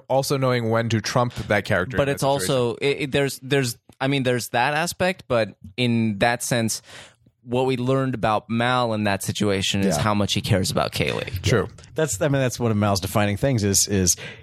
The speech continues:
Speaker 3: his only loyalty now is to the people who are loyal to him and
Speaker 1: Mm-hmm.
Speaker 3: his immediate group.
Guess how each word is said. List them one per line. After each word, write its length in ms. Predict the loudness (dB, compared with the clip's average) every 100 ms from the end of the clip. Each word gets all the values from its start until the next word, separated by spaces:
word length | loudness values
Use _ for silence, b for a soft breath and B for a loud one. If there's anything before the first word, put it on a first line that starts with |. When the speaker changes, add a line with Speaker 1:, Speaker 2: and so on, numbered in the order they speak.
| B -4
Speaker 3:
his 200 | 0 2
only 240 | 2 2
loyalty 420 | 2 2 2 0
now 300 | 0 2 2
is 300 | 2 2 0
to 360 | 0 2 2 0
the 180 | -2 -2
people 400 | 0 0 0 2
who 140 | 2
are 100 | 2
loyal 240 | 2 2 0
to 100 | 2
him 400 | 2 2 -2 -6
and 240 | -2 0 0
Speaker 1:
Mm-hmm. 120 | 2
Speaker 3:
his 180 | 2 2
immediate 340 | 2 0 0
group. 320 | 0 0 0